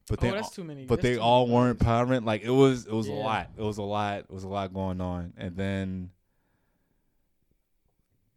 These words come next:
Speaker 1: they got something that's kinda cool. It's just that it doesn't look flashy. Is that, if that makes any
Speaker 2: So
Speaker 1: sense?
Speaker 2: if this, is this a new series, this is not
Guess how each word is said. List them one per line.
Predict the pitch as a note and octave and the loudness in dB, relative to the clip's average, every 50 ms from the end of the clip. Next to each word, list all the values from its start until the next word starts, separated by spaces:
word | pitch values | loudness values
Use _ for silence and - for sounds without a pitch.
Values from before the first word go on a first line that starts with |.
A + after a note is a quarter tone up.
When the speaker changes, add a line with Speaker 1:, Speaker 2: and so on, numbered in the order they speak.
| _ _ _ _ _ _ _ _ _ _ _ - - _ _ _ _ _ _ | _ _ _ _ _ _ _ _ _ _ _ -20 -20 _ _ _ _ _ _
Speaker 1:
they | - E3 F#3+ | -4 -2 2
got | A#3+ C4+ G#3+ - | 2 2 2 4
something | - - G3 F#3 D#3+ C#3 | 4 2 2 4 2 0
that's | A#2+ - | -2 -2
kinda | - D3 D3 D#3+ F3 F3+ F#3 | -2 0 0 2 0 0 -2
cool. | - - F3+ F#3 F#3 F3+ F3+ - | 0 2 4 4 4 4 2 0
It's | A#2+ A#2 - | -2 -4 -4
just | - B2 A#2+ A#2 - - | -2 -2 -2 -2 -2 -2
that | C3 A#2 A2 F#2+ - - | -2 -2 -2 -2 -4 -8
it | G#2+ G2 F#2+ | -10 -10 -6
doesn't | F#2+ A2+ A2+ A2 G2+ A2 G#2+ G2+ F#2+ F#2+ | -4 -2 -2 -2 -2 -4 -4 -4 -6 -4
look | G2 G2+ G2 G2 F#2+ F2+ - _ _ - - - | -2 0 0 0 0 -2 -6 _ _ -20 -20 -20
flashy. | - - - - - - - - - F#2+ F#2+ F#2+ F#2 F#2 F2+ - - E2 D#2+ - - - - _ _ _ _ _ _ _ _ _ _ _ _ _ _ _ _ _ _ | -20 -20 -20 -20 -20 -18 -14 -10 -8 -4 -2 -2 0 -2 -2 -4 -6 -10 -14 -14 -16 -18 -20 _ _ _ _ _ _ _ _ _ _ _ _ _ _ _ _ _ _
Is | - G2 F#2 G2 | -10 -8 -6 -6
that, | G2+ D#2 | -6 -4
if | F#2 | -2
that | G#2 G#2 G#2 | 0 0 2
makes | G#2 G2+ G2 F#2+ - | 2 0 -2 -2 -4
any | G#2 F#2+ F#2 | -4 -4 -2
Speaker 2:
So | F#2+ G2+ | -2 -2
Speaker 1:
sense? | G#2 G2 F#2 F2+ | 0 0 0 -2
Speaker 2:
if | - | -2
this, | - G3 F#3+ F#3 | -4 -6 -6 -6
is | F#3 F3 D#3+ | -10 -12 -10
this | F3 F3 D3+ D3+ - F3 D3+ D3 D3 _ - | -10 -12 -12 -14 -14 -16 -18 -18 -20 _ -14
a | D#3+ | -14
new | D#3 D#3 D#3 E3+ F3+ F3 | -12 -10 -10 -10 -10 -12
series, | F3+ - - E3+ E3 D#3+ D#3 D3 C#3+ C3+ B2+ | -12 -12 -10 -10 -8 -8 -8 -10 -12 -14 -14
this | C3 C#3+ C#3+ C3 - - | -14 -14 -14 -14 -14 -14
is | C#3 C3+ C3 B2+ A#2+ A#2 A2+ | -14 -14 -14 -14 -16 -18 -18
not | B2+ C3 C3+ C3+ C3 B2+ B2+ - | -18 -16 -16 -16 -16 -18 -18 -20